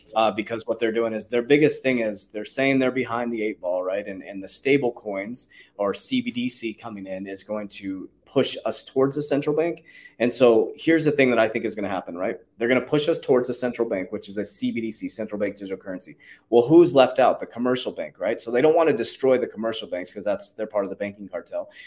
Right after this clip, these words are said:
So you have the commercial banks here. So what are they gonna do? They're able to custody your cryptocurrency. So eventually you're just gonna be walking into your Wells Fargo or Chase Bank and you're gonna have your cryptocurrency, you'll have your C B D C, and then you'll have, uh, probably, well, that'll be your,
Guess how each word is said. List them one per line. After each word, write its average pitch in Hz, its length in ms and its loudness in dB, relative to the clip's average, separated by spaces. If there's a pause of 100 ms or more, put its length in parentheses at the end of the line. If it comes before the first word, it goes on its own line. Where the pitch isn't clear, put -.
So - 120 -12
you 120 60 4
have 117 80 2
the 113 60 -2
commercial 143 460 2
banks 107 260 -2
here. 107 180 -4
So 110 180 -8
what 127 220 2
are 147 60 4
they 143 180 2
gonna 117 220 -2
do? 80 160 -16 (360)
They're 135 200 8
able 156 200 6
to 120 60 2
custody 135 380 -2
your 110 140 -4
cryptocurrency. 104 720 -8
So 110 180 -6
eventually 127 480 0
you're 131 100 2
just 156 160 -6
gonna 127 120 -4
be 107 100 -2
walking 123 400 2
into 127 140 -4
your 117 100 -2
Wells 117 240 0
Fargo 120 260 0
or 110 80 -2
Chase 110 280 -8
Bank 127 340 -4 (240)
and 110 80 -6
you're 113 80 -2
gonna 117 140 -2
have 110 160 -2
your 101 80 -8
cryptocurrency, 143 800 -2 (380)
you'll 110 120 -2
have 123 100 2
your 107 100 -4
C 131 200 -4
B 131 100 -2
D 139 180 0
C, 104 360 -8 (240)
and 110 120 -4
then 117 80 0
you'll 113 120 0
have, 110 200 2
uh, 98 300 0
probably, 120 320 2
well, 104 100 -4
that'll 113 220 0
be 104 100 -6
your, 95 140 -4